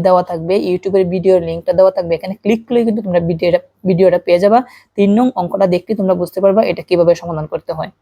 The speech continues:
তো দুইটা কোণ এবং ছয় সেমি দিয়ে কিভাবে অঙ্কন করবা। তো দেখো, আমি এইগুলো একটু দাগাই দিই, তাহলে আশা করি আর একটু সহজ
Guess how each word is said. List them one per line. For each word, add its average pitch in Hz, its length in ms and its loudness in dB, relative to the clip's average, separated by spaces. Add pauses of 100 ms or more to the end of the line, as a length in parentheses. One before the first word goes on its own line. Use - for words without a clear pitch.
(420)
তো 170 100 4
দুইটা 185 320 2
কোণ 196 380 2 (120)
এবং 165 400 -4 (260)
ছয় 196 300 2
সেমি 180 320 -2
দিয়ে 202 240 2
কিভাবে 175 300 0
অঙ্কন 165 260 -6
করবা। 202 280 2 (320)
তো 226 80 4
দেখো, 233 220 4
আমি 247 140 4
এইগুলো 208 300 2
একটু 240 160 -2 (340)
দাগাই 208 320 2
দিই, 185 160 0
তাহলে 190 300 -2
আশা 180 200 -8
করি 214 140 0
আর 185 160 4
একটু 180 180 -8
সহজ 190 280 0